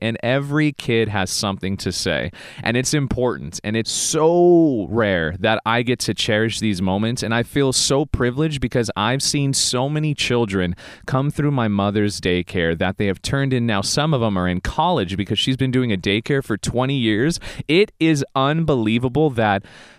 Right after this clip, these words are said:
people don't cherish their kids more, that moment more. And I'm not speaking for the whole or speaking ill on anybody. I'm just saying that I can see how easily we can get desensitized to what we're involved in,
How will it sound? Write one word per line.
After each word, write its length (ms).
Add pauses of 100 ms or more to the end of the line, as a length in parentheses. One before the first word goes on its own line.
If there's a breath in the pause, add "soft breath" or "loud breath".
people 280
don't 200
cherish 460
their 140
kids 380
more, 260
that 220
moment 420
more. 200
And 100
I'm 60
not 140
speaking 380
for 140
the 100
whole 360
or 100
speaking 420
ill 220
on 100
anybody. 420
I'm 160
just 240
saying 220
that 160
I 140
can 180
see 220
how 220
easily 400
we 120
can 200
get 160
desensitized 880
to 100
what 180
we're 120
involved 440
in, 220